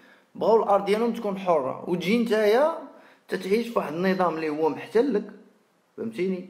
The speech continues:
محتلك بالدين، محتلك بكل شيء، وتجي وتقصف هذوك الناس اللي تيحاربوا هذاك النضال اللي قام معاك نتايا،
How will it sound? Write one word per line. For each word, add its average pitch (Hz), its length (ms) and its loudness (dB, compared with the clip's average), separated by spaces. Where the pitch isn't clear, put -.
محتلك 175 400 -2
بالدين، 226 600 0
محتلك 165 340 -4
بكل 214 380 0
شيء، 349 320 -4
وتجي 202 540 0
وتقصف - 880 0
هذوك 214 280 2
الناس 240 280 2
اللي 226 180 -4
تيحاربوا 220 560 0
هذاك 220 160 4
النضال 226 360 2
اللي 247 120 2
قام 240 300 2
معاك 220 200 -4
نتايا، 208 520 0